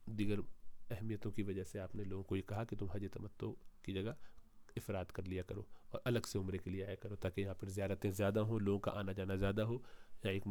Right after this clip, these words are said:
movement رہے اور اچھے حالات رہیں۔ کیونکہ دارالخلافہ مدینہ ہے تو ادھر سے ان چیزوں کو maintain کرنا اتنا آسان نہیں ہوتا،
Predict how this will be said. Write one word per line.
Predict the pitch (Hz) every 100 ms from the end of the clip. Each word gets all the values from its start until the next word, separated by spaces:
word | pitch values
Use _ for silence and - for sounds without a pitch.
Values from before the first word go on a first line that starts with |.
| - -
movement | 120 113 101 104 104
رہے | 101 110
اور | 139 -
اچھے | - - - -
حالات | 98 98 107
رہیں۔ | 104 - - - - -
کیونکہ | - 104 98 - - 113
دارالخلافہ | 95 101 - 98 107
مدینہ | 101 95 104 113
ہے | 113 131 - - -
تو | 101
ادھر | 104
سے | - 107
ان | 98
چیزوں | 101 101
کو | 101
maintain | 98 98 104 104
کرنا | 104 101
اتنا | 101 - 95
آسان | - 110
نہیں | 110 127
ہوتا، | 113